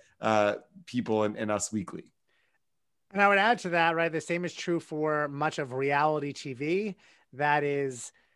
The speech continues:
Speaker 2: not competitions, but, like, the, the Real Housewives type of shows where it's basically almost, uh, same thing with these tabloids. It, it's voyeurism, right? It's,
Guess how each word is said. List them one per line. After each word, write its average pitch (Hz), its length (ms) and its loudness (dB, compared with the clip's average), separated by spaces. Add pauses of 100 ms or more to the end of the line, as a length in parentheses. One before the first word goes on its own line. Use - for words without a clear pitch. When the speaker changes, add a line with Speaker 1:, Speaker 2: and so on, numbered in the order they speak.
(360)
Speaker 2:
not 226 340 -2
competitions, 139 1120 2
but, 151 280 2
like, 160 180 -2
the, 170 140 4
the 156 160 2
Real 185 260 6
Housewives 170 560 4
type 170 160 4
of 151 80 -2
shows 165 400 2
where 156 180 2
it's 151 120 0
basically 170 800 0 (340)
almost, 208 340 4 (260)
uh, 147 260 0
same 202 260 -2
thing 190 180 0
with 170 100 0
these 143 140 -6
tabloids. 185 380 4
It, 147 160 -8
it's 139 180 -6
voyeurism, 131 920 6 (540)
right? 165 240 2
It's, 160 240 -2